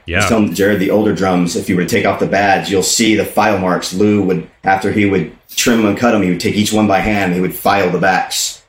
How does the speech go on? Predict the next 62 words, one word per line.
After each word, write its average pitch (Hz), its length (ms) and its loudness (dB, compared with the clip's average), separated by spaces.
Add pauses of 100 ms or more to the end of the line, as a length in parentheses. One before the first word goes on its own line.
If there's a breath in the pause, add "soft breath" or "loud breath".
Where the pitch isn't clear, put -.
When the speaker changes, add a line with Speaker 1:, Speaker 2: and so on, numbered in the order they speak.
(120)
Speaker 2:
file 92 220 2
off 92 140 -2
the 85 60 -2
burrs. 85 400 0
So 120 160 0
if - 60 -4
you 104 80 -2
take 110 160 0
off 107 140 0
the 107 80 0
old 95 160 2
badges 92 380 0
and 92 80 0
you 87 60 0 (120)
Speaker 1:
Wow. 78 320 0
Speaker 2:
see - 120 -20
file 110 220 2
marks, 90 460 -4
that's 95 260 -4
from 90 180 -2
Lou. 90 300 0 (560)
Speaker 1:
Wow. 87 540 -4 (280 soft breath)
Did 147 200 2
he 208 180 0
do, 175 460 0 (380)
we'll 208 160 2
get 220 180 0
to 160 100 2
the, 139 80 2
like, 110 320 0
later 175 460 0
it 110 120 -2
sort 123 260 2
of, 95 180 -4
it 120 100 -4
turned 156 260 2
into 113 180 0
something, 101 360 -2
the 107 60 -4
company 143 300 -2
turned 113 240 0
into 92 160 -2
something 85 320 -4
different, 80 460 -4
like 98 160 -2
Guitar 98 340 -2
Center 90 260 -4
and 90 80 -2
all 87 80 -2
that. 85 180 -2 (300 loud breath)
But 127 160 2
did, 117 260 0
did 120 180 0
Lou 135 600 2
with 117 120 -2
the 113 60 -2
trophy 123 320 0
shop, 98 320 -2
did 98 120 -4
he 156 140 -2
do, 151 180 0
like, 92 280 -4